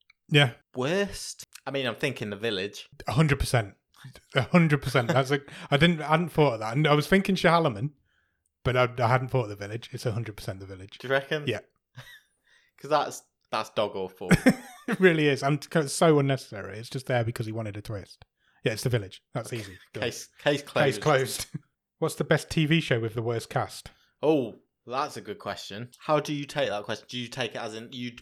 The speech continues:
Speaker 2: personally don't like them, but you can see, oh, that's a good actor? Or are you thinking,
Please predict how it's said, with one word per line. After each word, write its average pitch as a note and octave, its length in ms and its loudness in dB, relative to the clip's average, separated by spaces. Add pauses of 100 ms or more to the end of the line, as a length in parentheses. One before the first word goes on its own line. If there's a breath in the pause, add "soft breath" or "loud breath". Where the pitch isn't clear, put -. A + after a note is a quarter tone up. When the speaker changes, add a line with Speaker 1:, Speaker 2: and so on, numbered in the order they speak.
Speaker 2:
personally B2+ 340 -8
don't A#2 220 -10
like A#2+ 260 -6
them, A#2 240 -10
but A#2+ 140 -6
you A2+ 180 -14
can - 160 -18
see, A2 240 -8
oh, A2+ 180 -2
that's G#2+ 280 -10
a - 20 -14
good A2 160 -10
actor? A#2+ 380 -8 (340 loud breath)
Or A2 60 -8
are - 20 -6
you G2+ 80 -8
thinking, A2 320 -14